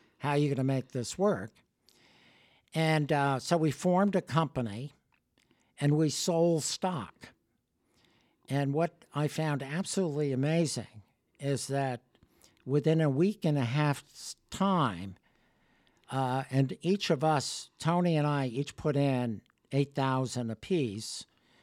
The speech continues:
we were able to get from various family members and put that together. Uh, we raised the difference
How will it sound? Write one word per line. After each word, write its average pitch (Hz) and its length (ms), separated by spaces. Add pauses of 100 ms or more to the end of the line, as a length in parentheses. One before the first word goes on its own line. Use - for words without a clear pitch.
(160)
we 135 140
were 131 140
able 139 280
to 123 100
get 127 280
from 120 400 (460)
various 135 400
family 131 440
members 131 420
and 117 220
put 131 200
that 160 260
together. 110 580 (720)
Uh, 135 360
we 151 180
raised 151 420
the 156 80
difference - 640